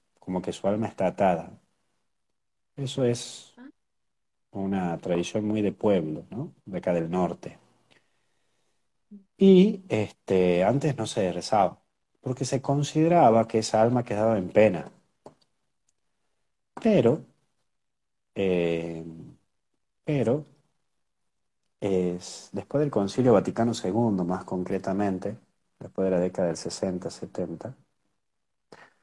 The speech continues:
Speaker 1: viene una situación en donde,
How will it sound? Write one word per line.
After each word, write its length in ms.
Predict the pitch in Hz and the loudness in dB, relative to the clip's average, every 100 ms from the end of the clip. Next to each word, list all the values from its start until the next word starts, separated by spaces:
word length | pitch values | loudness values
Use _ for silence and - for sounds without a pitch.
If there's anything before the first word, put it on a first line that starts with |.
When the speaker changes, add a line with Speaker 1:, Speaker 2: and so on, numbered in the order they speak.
| _ _ _ _ - | _ _ _ _ 0
Speaker 1:
viene 400 | 143 165 160 151 | 2 2 2 2
una 240 | 135 135 | 2 0
situación 960 | - 104 - - - 131 123 110 135 - _ _ _ _ _ _ _ _ - | -2 -4 -2 -2 -2 0 4 2 0 -12 _ _ _ _ _ _ _ _ -6
en 200 | 113 127 | -4 0
donde, 540 | 135 143 135 143 156 | 0 0 2 2 0